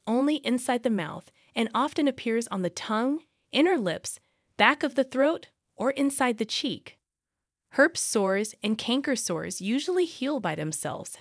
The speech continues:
after two weeks, but they can be extremely painful as they do so. How does herpes spread? Herpes virus type one, H S V one, and two, H S V two, cause oral herpes, both highly contagious.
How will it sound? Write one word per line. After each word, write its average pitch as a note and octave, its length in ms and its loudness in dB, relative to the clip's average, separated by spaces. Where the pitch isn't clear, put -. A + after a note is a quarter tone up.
after G#3 260 -2
two D4+ 320 0
weeks, C#4 460 -2
but - 100 -2
they A3 80 6
can B3 220 2
be B3+ 100 2
extremely D4 560 -2
painful A#3+ 580 -2
as F3+ 140 -6
they F3 140 -4
do D#3+ 160 -8
so. - 380 -10
How B3 260 2
does E4+ 200 2
herpes G3 280 -4
spread? F#3 540 -4
Herpes D#4+ 400 2
virus F#3+ 420 0
type F#3 320 -4
one, E3+ 260 -8
H B3 220 2
S C#4+ 180 2
V B3 180 -2
one, G3 380 0
and C#4 260 4
two, F#4 400 -2
H C4 220 2
S C#4 220 -2
V C#4+ 160 0
two, F3 420 -6
cause F3+ 380 0
oral G#3+ 280 2
herpes, - 540 0
both B3 240 4
highly G3 340 2
contagious. F#3+ 720 -4